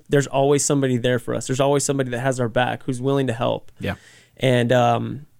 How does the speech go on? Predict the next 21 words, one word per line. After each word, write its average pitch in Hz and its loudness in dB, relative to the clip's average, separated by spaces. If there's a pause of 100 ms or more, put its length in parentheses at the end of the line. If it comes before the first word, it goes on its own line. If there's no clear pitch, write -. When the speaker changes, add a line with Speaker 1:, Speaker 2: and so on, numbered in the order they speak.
(120)
Speaker 1:
it's 143 0
just - -2
different. 147 2
And 180 -4
not 202 0
to 165 0
mention, 127 0
like, 98 -10 (520)
New 143 2
Mexico 151 2
is, 117 -2 (140)
is 139 4
the 139 4
most 127 2
beautiful 131 2
place - -2 (480)
I've 151 4
ever 135 2
been. 110 -4
Speaker 2:
Yeah. 110 2 (640)
Speaker 1:
And 139 2